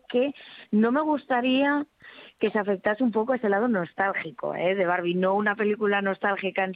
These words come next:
sí, pero sí que, que me gustaría que la esencia,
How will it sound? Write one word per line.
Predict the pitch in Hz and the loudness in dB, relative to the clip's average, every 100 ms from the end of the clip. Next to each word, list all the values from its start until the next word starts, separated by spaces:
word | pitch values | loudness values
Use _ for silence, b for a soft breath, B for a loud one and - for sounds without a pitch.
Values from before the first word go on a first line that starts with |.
| - | -2
sí, | 202 | 0
pero | 226 196 180 | 0 0 0
sí | - 180 | 0 -2
que, | - 214 202 180 165 165 - | 0 2 2 2 2 0 -2
que | |
me | 175 | -2
gustaría | 170 170 165 160 175 | -2 -2 -2 0 0
que | 180 180 175 | 0 0 0
la | 165 | 0
esencia, | 156 156 151 143 165 170 156 147 131 | -2 -2 -4 -2 -2 0 0 -2 -4